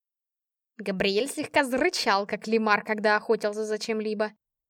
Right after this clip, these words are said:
«Позлить тебя хотел. Не знал, как ты ко мне относишься». «Можно было спросить». Я густо покраснела.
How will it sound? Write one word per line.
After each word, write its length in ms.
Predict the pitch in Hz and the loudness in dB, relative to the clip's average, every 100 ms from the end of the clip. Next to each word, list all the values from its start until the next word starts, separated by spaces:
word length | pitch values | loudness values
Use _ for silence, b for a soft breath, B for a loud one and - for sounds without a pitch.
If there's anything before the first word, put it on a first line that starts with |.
| _ _ - | _ _ -8
«Позлить 480 | 202 196 208 202 | -6 -4 -6 -6
тебя 280 | - 202 196 | -6 -4 -4
хотел. 460 | 175 185 190 180 175 _ _ | -6 -10 -8 -10 -10 _ _
Не 160 | 220 226 | -2 0
знал, 240 | 226 247 | 2 2
как 180 | 240 233 | 2 -2
ты 100 | 233 | 0
ко 120 | 226 | 0
мне 200 | 220 208 | 0 -2
относишься». 680 | 202 208 190 180 - - 185 _ _ _ _ _ _ _ _ _ - | -6 -6 -8 -8 -14 -14 -18 _ _ _ _ _ _ _ _ _ -12
«Можно 440 | 185 190 226 262 | -8 -6 -2 2
было 200 | 269 294 | 4 4
спросить». 760 | 294 - 320 - 233 220 - - _ _ _ _ _ _ | 2 4 4 4 -4 -6 -10 -14 _ _ _ _ _ _
Я 180 | 226 233 | -4 -2
густо 280 | 247 277 311 | -2 -4 -4
покраснела. 800 | 311 - 339 - 214 180 180 | -4 -6 -8 -6 -6 -4 -6